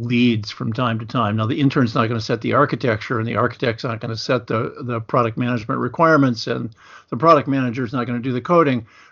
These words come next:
Everybody leads from their experience and their expertise, but every one of the members of the team is a leader. And I think that that is also one of the things that characterizes one of those amazing teams,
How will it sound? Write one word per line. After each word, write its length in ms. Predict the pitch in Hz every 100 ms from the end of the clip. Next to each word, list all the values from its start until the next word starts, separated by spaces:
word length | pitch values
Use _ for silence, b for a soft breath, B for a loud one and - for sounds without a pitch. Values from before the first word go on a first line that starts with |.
| B
Everybody 440 | - 170 185 147 123
leads 500 | 120 123 139 139 -
from 320 | - 135 123
their 240 | 117 117
experience 680 | 110 - 202 196 147 123 117
and 420 | - 120 117 117 123
their 480 | 120 120 117 123 -
expertise, 1000 | 151 - 123 - 190 143 113 104 107 - _ b b -
but 160 | 151 -
every 320 | 180 175 143
one 420 | 120 127 156 170
of 160 | 131 113
the 80 |
members 380 | 117 127 123 117
of 80 | 123
the 80 | 113
team 260 | - 120
is 140 | 117 110
a 40 |
leader. 380 | 117 127 120 113
And 160 | - 123
I 80 |
think 240 | 117 156 127
that 280 | 131 135 -
that 340 | 143 131 131
is 160 | 139 127
also 440 | 120 143 151 147
one 160 | 120 123
of 80 | 120
the 100 | 120
things 220 | 127 113
that 180 | 120 -
characterizes 880 | - 131 120 - 117 110 107 113 110
one 180 | 123
of 120 | 120 110
those 260 | 113 110 - -
amazing 640 | 123 127 127 123 135 123
teams, 540 | - 139 135 123 127